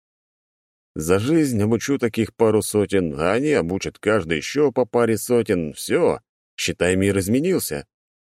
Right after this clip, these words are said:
Так за пару поколений можно всех рогатых в люминарии заточить, а потом сбросить кристаллы в один контейнер и забетонировать он нахрен, закопав поглубже. Под конец рабочего дня заказал доставку цветов.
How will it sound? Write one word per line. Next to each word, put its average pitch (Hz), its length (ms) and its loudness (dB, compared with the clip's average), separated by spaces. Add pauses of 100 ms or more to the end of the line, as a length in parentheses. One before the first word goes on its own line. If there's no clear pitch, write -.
Так 101 260 2
за 101 120 0
пару 107 220 0
поколений 98 540 0
можно 90 300 0
всех 95 280 -2
рогатых 85 560 0
в 73 100 -10
люминарии 90 540 0
заточить, 78 500 -8 (580)
а 92 120 0
потом 151 340 0
сбросить 101 460 -2
кристаллы 95 460 2
в 80 60 4
один 82 260 0
контейнер 110 640 0 (400)
и 170 200 2
забетонировать 135 840 0
он 95 240 0
нахрен, 82 400 -4
закопав 80 420 -4
поглубже. 82 540 -4 (1300)
Под 64 140 -2
конец 85 400 0
рабочего 78 500 -2
дня 87 400 0
заказал 80 540 -2
доставку 71 480 -6
цветов. 60 440 -12